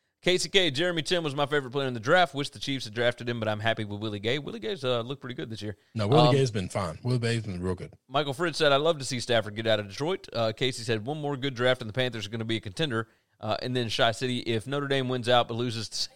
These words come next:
Speaker 1: Clemson in the A C C Championship game, do they still make the playoffs?" Uh, that's a little off topic, but, um, n-, no, I don't think so. Um,
Speaker 2: I think there's a world in which they can. I think there's
Speaker 1: You
Speaker 2: a
Speaker 1: know.
Speaker 2: world in which they do.
Speaker 1: Yeah, they, they certainly could. Yeah, I mean,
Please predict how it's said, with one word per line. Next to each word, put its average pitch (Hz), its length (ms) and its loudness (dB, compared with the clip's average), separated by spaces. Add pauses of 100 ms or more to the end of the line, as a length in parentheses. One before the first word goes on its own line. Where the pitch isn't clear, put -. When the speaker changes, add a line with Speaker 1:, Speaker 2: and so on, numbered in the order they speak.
Speaker 1:
Clemson 147 420 -8
in 120 60 -8
the 117 140 0
A 113 40 2
C 113 140 -10
C 110 100 -10
Championship 110 440 -4
game, 110 180 -2
do 107 80 -6
they 101 100 -8
still 123 180 -6
make 110 120 -4
the 104 80 -10
playoffs?" 95 400 -6 (420)
Uh, 110 360 4 (120)
that's 160 140 -6
a - 20 -4
little 147 160 0
off 117 140 4
topic, 120 320 4
but, 120 320 -2
um, 110 300 2 (800)
n-, 156 240 -20 (180)
no, 131 360 6 (220)
I 120 40 4
don't 123 160 2
think 117 160 -2
so. 113 280 0 (360)
Um, 101 400 -4 (300)
Speaker 2:
I 139 80 2
think 180 200 4
there's 151 200 4
a - 20 6
world 139 200 4
in 127 60 6
which 120 160 0
they 104 100 0
can. 85 340 -2 (120)
I 117 120 0
think 139 200 4
there's 113 120 0
Speaker 1:
You 113 40 2
Speaker 2:
a - 40 2
Speaker 1:
know. 107 60 4
Speaker 2:
world 101 120 4
in 95 60 2
which 92 140 0
they 85 60 -2
do. 107 200 -4
Speaker 1:
Yeah, 170 180 4
they, 196 160 2
they 208 240 2
certainly 202 400 0
could. - 260 -8
Yeah, 214 340 6 (260)
I 165 40 -10
mean, 151 220 -6